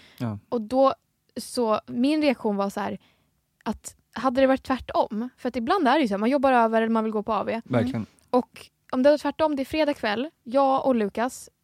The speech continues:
Speaker 2: eh, han är hemma, han väntar på mig, jag vet att han är hemma och så här, vi har sagt att vi ska ses på kvällen, liksom.
Speaker 1: Ja.
Speaker 2: Och jag jobbar över, redan att jobba över då känns ju för mig så här,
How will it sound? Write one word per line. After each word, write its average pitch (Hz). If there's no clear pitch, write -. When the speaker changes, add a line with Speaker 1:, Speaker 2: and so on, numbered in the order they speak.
Speaker 2:
eh, 214
han 311
är 311
hemma, 208
han 226
väntar 196
på 196
mig, 190
jag 214
vet 269
att 220
han 190
är 180
hemma 180
och 190
så 196
här, 180
vi 202
har 226
sagt -
att 196
vi 190
ska -
ses 202
på -
kvällen, -
liksom. 233
Speaker 1:
Ja. 214
Speaker 2:
Och 262
jag 240
jobbar 214
över, 277
redan 262
att 269
jobba 226
över 269
då 190
känns 190
ju 208
för 226
mig 226
så 185
här, 190